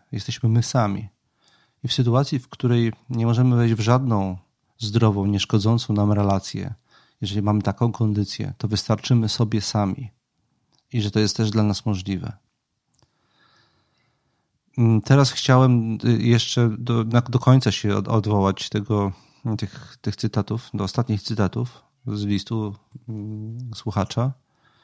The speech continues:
tam, gdzie przywołuje Kratesa, e, przywołuje jego słowa kierowane do młodzieńca. „Strzeż się”, powiada, „proszę cię, i pilnie uważaj. Ze złym człowiekiem prowadzisz rozmowę”. Koniec cytatu.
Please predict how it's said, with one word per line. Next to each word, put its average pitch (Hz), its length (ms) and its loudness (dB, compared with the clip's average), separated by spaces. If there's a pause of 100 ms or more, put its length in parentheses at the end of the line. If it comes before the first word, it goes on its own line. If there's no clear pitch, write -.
(580)
tam, 107 220 0
gdzie 107 160 0
przywołuje 107 580 -2
Kratesa, 95 640 -4 (1400)
e, 98 260 -2
przywołuje 104 500 -2
jego 101 240 0
słowa 95 540 -4 (640)
kierowane 95 420 0
do 101 100 0
młodzieńca. 95 760 -2 (680)
„Strzeż - 420 -4
się”, 101 220 -4
powiada, 98 460 -2
„proszę 98 360 -4
cię, 107 320 -4
i 123 120 -4
pilnie 107 440 0
uważaj. 92 560 -4 (420)
Ze 104 180 0
złym 107 280 2
człowiekiem 104 500 -4
prowadzisz 98 540 -4
rozmowę”. 87 460 -4 (1120)
Koniec 98 360 -2
cytatu. 87 580 -8